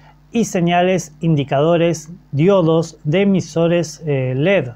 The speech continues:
de luz led. Incluso tiene una palanca eléctrica.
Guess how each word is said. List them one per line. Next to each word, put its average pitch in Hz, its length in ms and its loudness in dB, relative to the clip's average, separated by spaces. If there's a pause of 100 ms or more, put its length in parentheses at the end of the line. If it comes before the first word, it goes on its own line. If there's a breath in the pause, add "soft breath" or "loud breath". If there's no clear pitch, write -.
(140)
de 135 260 -6
luz 170 220 2
led. 139 220 -4 (1000 soft breath)
Incluso 208 520 0
tiene 208 340 0 (160)
una 233 260 0
palanca 185 600 0
eléctrica. 139 800 -2